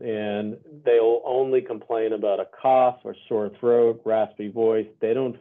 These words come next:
feel the, the common heartburn type symptoms. And so they're, they're often diagnosed, oftentimes by ear, nose, and throat doctors as having silent reflux because they don't have the typical symptoms. Um,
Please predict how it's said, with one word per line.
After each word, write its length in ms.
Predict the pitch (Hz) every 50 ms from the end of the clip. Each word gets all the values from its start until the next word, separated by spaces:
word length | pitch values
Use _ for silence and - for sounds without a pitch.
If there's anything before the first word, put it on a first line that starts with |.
| _ -
feel 360 | 131 123 120 120 117 117 113
the, 360 | 107 107 104 107 101 101 101 - _ _ _ _ _ _ -
the 80 | 117 - - - -
common 360 | - 117 113 110 107 110 107 101
heartburn 600 | 101 107 107 110 104 - - 110 107 104 104 -
type 220 | - 107 98 95 - -
symptoms. 480 | - 160 156 139 - 123 113 110 110 110
And 260 | 113 110 107 110 107 - _ _ _ _ _ _ _ -
so 100 | 135 120
they're, 340 | 117 123 117 117 120 117 - _ -
they're 200 | 139 123 120 120
often 440 | 120 123 123 120 - 131 117 117 110
diagnosed, 720 | 107 117 113 110 110 107 113 117 117 113 110 110 107 - _ _ -
oftentimes 640 | 117 127 151 165 - 156 123 - 123 120 113 110 92 - -
by 160 | 113 107 107 113
ear, 220 | 117 113 113 117 113
nose, 220 | 113 110 107 101
and 140 | 107 98 95
throat 260 | - 135 139 135 135
doctors 460 | - 110 104 104 101 - 113 107 95 107
as 100 | 107 95 104
having 400 | 104 107 107 101 101 104 101 95 - _ _
silent 500 | - 107 104 107 104 101 104 104 104 101 - -
reflux 500 | 95 104 104 101 - 104 - - - - -
because 240 | 107 101 107 101 95
they 100 | 110 104
don't 180 | 110 107 104
have 240 | 104 107 104 98 95
the 80 | 98 98 - -
typical 460 | - 110 110 110 98 - 101 101 98 - -
symptoms. 420 | 104 101 101 - - - - - - _ _ _ _ - - - - - - - - - _ _ _ -
Um, 480 | 135 110 104 104 98 98 98 101 101